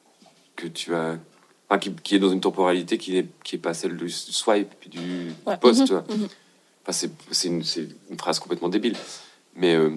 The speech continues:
Speaker 1: tu vois, quand tu regardes les dé-, les dénimes japonais, la culture sur la
Speaker 2: Mhm.
Speaker 1: relation du
Speaker 2: Ah,
Speaker 1: dénime
Speaker 2: ouais, ouais.
Speaker 1: japonais, ou même la, la, la manière dont le,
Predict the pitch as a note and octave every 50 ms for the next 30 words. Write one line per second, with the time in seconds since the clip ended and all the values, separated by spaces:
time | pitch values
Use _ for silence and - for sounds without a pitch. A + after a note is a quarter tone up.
0 | D2+ D#2+ - G#2+ - - F#2+ - F#2+ F#2 - F#2+ F#2 F#2 F2 F2+ F#2 - F2+ E2+
1 | D#2+ F#2 F#2+ F#2+ G2 F#2+ F2+ F2 E2+ D#2 - F#2+ G2 G2+ A2 A2+ F#2 D#2+ - -
2 | G2 F#2 - - A2 - - - F#3+ G#3 G#3 A3 A#3+ A3 - - - G#3 G3 G#3
3 | G#3+ A3 A3 A3 A3 A3 A3+ A3+ A3+ A3+ A#3 F4 F#4+ G4 - - - - - -
4 | - _ _ _ _ - G2 G2 G#2+ G#2+ G2+ F#2+ F2+ F2 E2+ D2+ E2+ F2 E2+ D#2+
5 | D#2 D#2 D#2 D#2 F2 F#2 F#2 F#2+ G2 F#2+ F#2 F2+ F2+ F2 F2 F2 E2 D#2 D#2